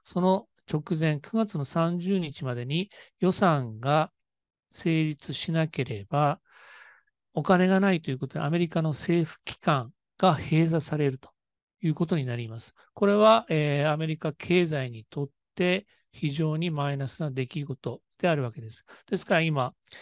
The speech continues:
えー、民主党と共和党はですね、えー、最後の最後まで協議を続けるんですが、これが万が一決裂に終わった場合に、十月一日、政府機関閉鎖だよということになると、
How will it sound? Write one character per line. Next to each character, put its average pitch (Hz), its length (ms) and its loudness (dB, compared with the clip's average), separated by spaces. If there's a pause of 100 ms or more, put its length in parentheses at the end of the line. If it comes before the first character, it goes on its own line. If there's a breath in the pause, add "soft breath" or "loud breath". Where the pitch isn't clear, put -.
(360 loud breath)
え 143 100 -2
ー、 135 40 -2
民 143 200 0
主 - 80 -8
党 139 160 -2
と 143 100 -8
共 147 200 -2
和 139 80 -2
党 156 120 0
は 139 80 2
で 123 80 -2
す - 180 -12
ね、 120 260 -10
え 127 320 -4
ー、 - 20 -12
最 156 160 0
後 139 80 -4
の 131 80 -6
最 170 240 0
後 139 80 -4
ま 131 80 -2
で 139 100 -2
協 165 220 -2
議 139 100 0
を 120 80 -2
続 147 280 -4
け 190 100 4
る 180 120 0
ん 156 60 -2
で 123 120 -6
す - 160 -12
が、 185 280 0 (240)
こ 208 120 -2
れ 208 80 2
が 190 100 2
万 240 280 4
が 208 120 4
一 226 500 0 (260)
決 - 280 -6
裂 180 280 -2
に 165 100 -2
終 160 100 2
わ 175 120 0
っ - 40 -20
た 170 140 -2
場 185 140 4
合 170 60 2 (140)
に、 202 340 -2 (380 loud breath)
十 160 220 2
月 160 260 2
一 147 100 0 (200)
日、 127 180 -6 (260 loud breath)
政 156 300 2
府 - 0 -
機 - 120 -20
関 147 260 -2
閉 143 240 0
鎖 151 200 0
だ 160 100 4
よ 165 120 4
と 165 140 -4
い 147 40 0
う 143 40 -6
こ 165 80 -6
と 165 120 -4
に 147 100 -2
な 156 120 0
る 139 140 -4
と、 196 340 0